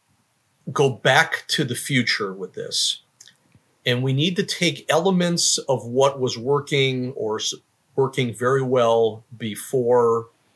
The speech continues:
this era that we've embarked on over the past two to three years. And we need to take those and then add framing to it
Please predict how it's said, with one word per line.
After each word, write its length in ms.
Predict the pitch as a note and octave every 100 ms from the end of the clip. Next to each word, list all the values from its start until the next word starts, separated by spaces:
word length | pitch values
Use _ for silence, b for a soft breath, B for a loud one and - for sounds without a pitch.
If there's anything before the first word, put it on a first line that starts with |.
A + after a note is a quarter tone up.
| _ _ _
this 320 | A2 A2+ - -
era 320 | B2 A#2 A2+
that 180 | G#2+ G#2
we've 180 | A2+ G#2+
embarked 500 | G#2 G#2 A#2 A2+ -
on 200 | G2+ G2+
over 140 | G2+
the 80 | G2
past 500 | - G#2+ G2+ G2 -
two 140 | - G#2+
to 100 | G2+
three 220 | G#2+ G#2
years. 560 | G2+ F2+ F#2+ F2+ - _ _ - B B B B B B _ _ _ -
And 100 | A#2
we 100 | B2
need 160 | C3 D3+
to 60 | B2+
take 500 | - D#3 C#3 C3+ -
those 840 | A2 B2+ C3+ D3+ E3 D#3+ - - - -
and 220 | A#2 A2+
then 240 | A#2 A#2 A#2
add 240 | B2 A#2+ A#2
framing 580 | - - D3+ D#3 A#2+ G#2
to 300 | - G#2+ G#2
it 300 | G2 -